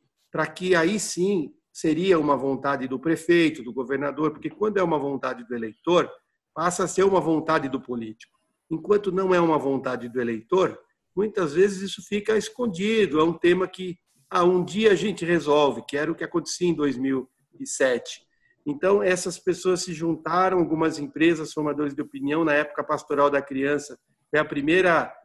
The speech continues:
entidade do terceiro setor que se juntou a gente, com a doutora Zilda Arnes, ainda ela tá, fazia aquele trabalho, né, na,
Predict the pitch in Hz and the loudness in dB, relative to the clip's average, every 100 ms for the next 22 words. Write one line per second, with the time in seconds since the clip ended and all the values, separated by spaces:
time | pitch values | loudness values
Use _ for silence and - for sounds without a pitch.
0 | - 151 156 151 139 147 135 127 - 143 | -4 -2 -2 -4 0 0 0 -6 -6 -6
1 | - 147 135 139 131 147 139 139 123 135 | -4 -6 -4 -8 -2 -2 -4 -10 -6 -6
2 | 117 143 147 123 117 135 151 - 135 131 | -4 0 2 2 -2 -4 -4 -4 -4 -4
3 | - 135 131 123 113 127 127 120 127 156 | -4 -4 -2 -4 -6 -4 -2 -2 -2 -4
4 | 165 - _ _ _ - 120 131 151 139 | -6 -12 _ _ _ -12 -4 0 2 2
5 | 127 123 123 123 127 - 123 - 123 120 | 2 -4 -6 -4 -4 -6 -8 -2 -2 0
6 | 127 131 123 131 131 123 | 0 0 0 0 -2 -4